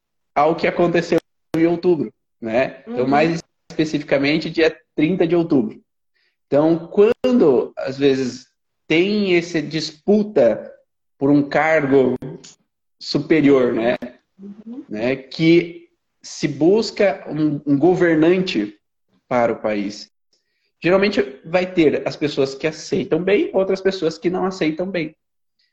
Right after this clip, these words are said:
Speaker 1: Pessoas que ficam preocupadas e pessoas que estão mais felizes porque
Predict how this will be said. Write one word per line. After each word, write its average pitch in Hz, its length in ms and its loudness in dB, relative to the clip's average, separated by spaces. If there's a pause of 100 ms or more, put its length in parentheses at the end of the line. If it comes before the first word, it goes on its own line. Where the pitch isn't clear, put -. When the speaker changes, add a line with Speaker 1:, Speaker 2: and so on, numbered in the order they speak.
(240)
Speaker 1:
Pessoas 147 380 2
que 131 180 -6
ficam 127 300 -4
preocupadas 175 760 -2
e 311 60 -4
pessoas 185 500 -2
que - 100 -10
estão 185 240 -2
mais 196 240 -4
felizes 170 520 -2
porque - 600 -2